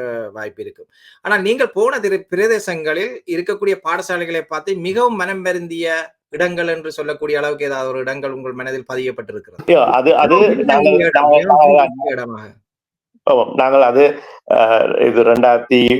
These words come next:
Speaker 2: ஒன்பது முடிகிற திரு-, காலத்துல தொடங்கி ரெண்டாயிரத்தி பத்துல இருந்து, ரெண்டாயிரத்தி பதினோருல இருந்து தொடங்கிக்கல நாங்கள், அஹ், இதன்றது வந்து கூட தர்மபுரம் சித்தர் காலேஜ்ல தொடங்கிட்டு நாங்கள்.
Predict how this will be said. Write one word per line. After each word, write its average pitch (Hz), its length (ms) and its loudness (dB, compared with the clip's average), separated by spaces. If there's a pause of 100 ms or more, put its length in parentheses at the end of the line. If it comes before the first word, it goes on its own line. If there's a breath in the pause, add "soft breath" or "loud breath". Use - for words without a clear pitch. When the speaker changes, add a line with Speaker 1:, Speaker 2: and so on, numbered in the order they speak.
(160)
Speaker 2:
ஒன்பது 127 420 2 (280)
முடிகிற 123 500 2
திரு-, 120 260 4
காலத்துல 120 300 2
தொடங்கி 120 280 2
ரெண்டாயிரத்தி 120 400 2
பத்துல 120 340 2
இருந்து, 120 180 4
ரெண்டாயிரத்தி 147 540 4
பதினோருல 175 560 4
இருந்து 165 300 4 (600)
தொடங்கிக்கல 151 760 2 (640)
நாங்கள், 131 380 2 (300)
அஹ், 113 480 6
இதன்றது 131 420 2
வந்து 127 280 4
கூட 143 480 4 (120)
தர்மபுரம் 131 480 2
சித்தர் 127 280 2
காலேஜ்ல 113 320 2 (100)
தொடங்கிட்டு 117 340 0
நாங்கள். 98 400 2